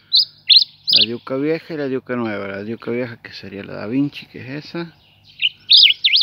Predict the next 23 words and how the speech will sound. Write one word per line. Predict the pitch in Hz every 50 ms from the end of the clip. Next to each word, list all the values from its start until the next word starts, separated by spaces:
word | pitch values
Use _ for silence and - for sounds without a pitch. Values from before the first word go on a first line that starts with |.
| - - - - - - - - - - - -
la | - 117
que | 101 - 104
tiene | - 117 123 127
el | 120 117 107 107 104 104 98
canto | - - 120 120 117 - 110 110 110 110
normal, | 113 120 127 135 147 160 165 156 147
el | 135 127 120
canto | - 120 113 - 107
común, | - - 123 131 135 139 135 135 139 - _ _ _ _ _ - - _ _ _ _ _ _ _ _ _ _ _ _ _ _ _ _ _ _ _ _ _ _ _ -
esa | 120 - - 127
es | 127
la | 127 123
Da | 120 117 117
Vinci. | 117 127 127 120 113 110 - - 95 92 - - - _ _ - - - - - - - - - - - - - - - - - - - - - - - - - - - - - - - - - - - - - - - - - - _ - - - - - - - _ - - - - - - _ _ - - - - - - - _ -
Ahí | - 104 104
está, | 101 _ - 107 104 - - _
con | - 110 104
la | 101 98
que | - -
atrapé | 101 98 95 98 104 - - 113
a | 113 113
la | 113
nueva. | 113 123 123 120 98 - -